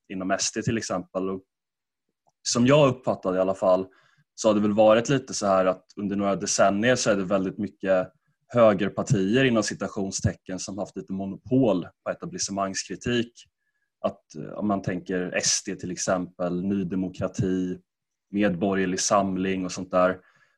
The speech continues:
Det är klart det har funnits vänsterpartier också som, eh, som liksom riktat kritik mot socialdemokratin och, och sådär. Men man har kanske inte riktigt sett dem som liksom etablissemangskritiker på det sättet eller populister.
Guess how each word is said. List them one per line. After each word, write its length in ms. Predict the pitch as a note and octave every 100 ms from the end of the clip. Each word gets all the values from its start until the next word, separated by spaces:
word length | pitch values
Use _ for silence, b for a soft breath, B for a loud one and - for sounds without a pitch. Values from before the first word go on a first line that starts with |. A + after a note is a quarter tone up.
| -
Det 60 |
är 40 | G2
klart 200 | A2+ G2+
det 60 |
har 60 | G#2
funnits 360 | A2 G#2 F#2 G#2+
vänsterpartier 840 | G2+ F#2+ - F2+ F#2 G2+ G2 G2+
också 420 | G2+ - - C3+
som, 260 | A#2+ A2 G2+ - _ _ _ _ _ _ _ _
eh, 200 | C#2+ B1+ A1+
som 300 | - F2+ F2
liksom 380 | - E2+ E2 - -
riktat 320 | G#2 - F#2+
kritik 580 | - F#2+ - B2+ A2+ -
mot 140 | G2+
socialdemokratin 1300 | - G#2 A2 G2+ G2+ F#2 F2+ - F#2+ A2+ G#2+ G#2 G2+
och, 260 | F#2+ F2+ -
och 80 | F#2+
sådär. 260 | G2+ F#2
Men 240 | F#2 F#2 b b b _
man 120 | G#2+
har 60 | A2
kanske 240 | B2+ A2+
inte 180 | A#2+ A#2
riktigt 440 | A2 A#2 - C#3 -
sett 360 | G#3+ - -
dem 160 | G#2 F#2+
som 440 | - F#2 F#2 D#2 -
liksom 260 | _ - - _ _ _ _ -
etablissemangskritiker 1400 | - G2 G2+ - G#2+ G#2+ G#2 G2 - A2+ G2 F2+ A2+ C#3+
på 120 | C3+ G#2+
det 180 | F2+
sättet 380 | E2+ F2 - -
eller 140 | F2+ F2+
populister. 800 | F#2 - F#2 F#2+ - - C3